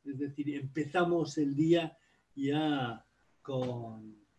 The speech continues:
con la visión en conjunto, en común. Entonces eso es, eh, es muy emotivo. Si tenéis oportunidad también en algún vídeo ver, verlo, porque da, eh,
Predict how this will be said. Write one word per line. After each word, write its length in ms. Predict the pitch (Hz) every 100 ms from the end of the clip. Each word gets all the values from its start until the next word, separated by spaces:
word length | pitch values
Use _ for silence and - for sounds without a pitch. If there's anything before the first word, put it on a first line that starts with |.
| _ _ _ _ -
con 220 | 165 147
la 120 | 139
visión 640 | 135 135 - 151 156 156 151
en 260 | 147 143 -
conjunto, 640 | - 147 - 175 165 143 170
en 180 | 131 123
común. 480 | - 127 135 113 - _ - - - - - - -
Entonces 960 | 139 170 156 151 151 147 190 202 170
eso 300 | 180 175 196
es, 340 | 175 170 - -
eh, 580 | 143 131 123 117 113 - _ _ - - _ _ 139
es 140 | 139
muy 160 | 156 165
emotivo. 520 | 135 127 151 131 - _ _ _ _
Si 200 | - -
tenéis 440 | 123 131 151 151 143
oportunidad 720 | 143 151 135 139 135 143 135
también 400 | 131 131 139 139
en 180 | 135 127
algún 280 | 120 135 131
vídeo 480 | 135 131 135 131 123
ver, 240 | 139 147 - - - 123 123
verlo, 380 | 151 151 156 -
porque 560 | 127 - 135 131 123 - - - - _
da, 800 | - 135 165 175 185 185 180 180 131
eh, 760 | 165 151 147 143 139 139 139